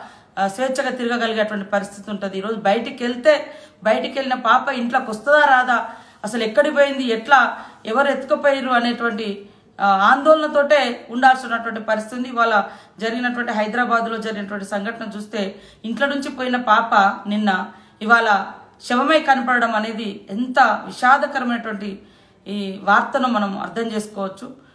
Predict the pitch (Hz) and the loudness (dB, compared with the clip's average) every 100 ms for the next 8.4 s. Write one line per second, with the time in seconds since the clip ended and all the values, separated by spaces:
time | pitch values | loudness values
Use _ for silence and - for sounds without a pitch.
0 | _ - 202 226 233 - 208 220 196 - | _ -2 0 -2 -6 -6 -6 -4 -8 -2
1 | 277 277 240 233 220 - - - - 214 | 0 0 0 2 2 0 -8 -18 -6 -2
2 | 214 202 196 196 247 262 269 254 233 202 | -2 -4 -8 2 2 4 2 0 -2 -8
3 | 226 254 247 220 214 202 - - - _ | -6 -8 -6 -6 0 0 0 -12 -20 _
4 | - 190 190 - 180 208 226 277 277 285 | -10 -6 -6 -8 -12 -6 2 4 2 -2
5 | 247 240 - 285 269 262 226 214 208 202 | -6 -6 -10 -8 -2 -2 -2 -4 -4 -4
6 | 226 214 - - - _ 202 196 190 208 | 2 2 2 -6 -20 _ -8 -6 -6 -10
7 | - 226 254 262 247 214 220 214 208 196 | -10 0 2 4 0 -2 -2 -2 -4 -2
8 | 196 220 233 240 | -2 -4 -6 -6